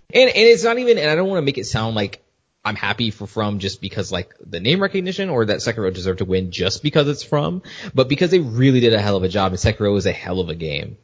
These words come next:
So, um, yeah, no, I'm, I'm happy with that outcome. I thought actually Sekiro was the underdog out of all of this.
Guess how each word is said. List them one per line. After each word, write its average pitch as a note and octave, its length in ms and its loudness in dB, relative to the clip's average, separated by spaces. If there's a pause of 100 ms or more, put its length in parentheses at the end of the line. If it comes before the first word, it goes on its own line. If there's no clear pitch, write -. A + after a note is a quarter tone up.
(120)
So, F#2 440 -2 (340)
um, F2 480 0 (520)
yeah, G2+ 300 0
no, A2 140 2
I'm, A2+ 220 -2
I'm A2+ 220 0
happy G2+ 280 -2
with F2 180 -8
that D#2 340 -8
outcome. D2 420 -14 (140)
I C3 100 2
thought C3+ 260 4
actually A2+ 280 -2
Sekiro G#2 420 -2
was F#2 160 -6
the F2+ 160 -6
underdog D#2 640 -8
out F#2+ 140 -4
of F2 80 -6
all E2 180 -4
of D2 100 -10
this. - 360 -8